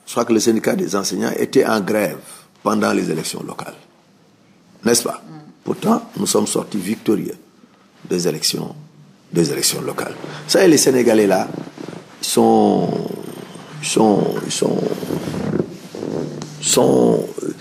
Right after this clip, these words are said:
Speaker 1: sont capables de discernement. Ils sont capables de discernement. Ils savent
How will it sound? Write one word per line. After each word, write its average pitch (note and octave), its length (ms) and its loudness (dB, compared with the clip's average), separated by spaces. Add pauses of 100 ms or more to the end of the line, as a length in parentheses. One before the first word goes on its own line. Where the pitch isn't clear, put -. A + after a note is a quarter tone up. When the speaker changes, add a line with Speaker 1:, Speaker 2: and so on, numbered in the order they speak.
(220)
Speaker 1:
sont - 360 2
capables F3 560 0 (1160)
de A2 80 4
discernement. G2 520 2 (600)
Ils - 60 -4
sont G2+ 140 2
capables G#2+ 440 0
de - 40 -4
discernement. - 520 -6 (800)
Ils F#2+ 80 2
savent G2+ 460 0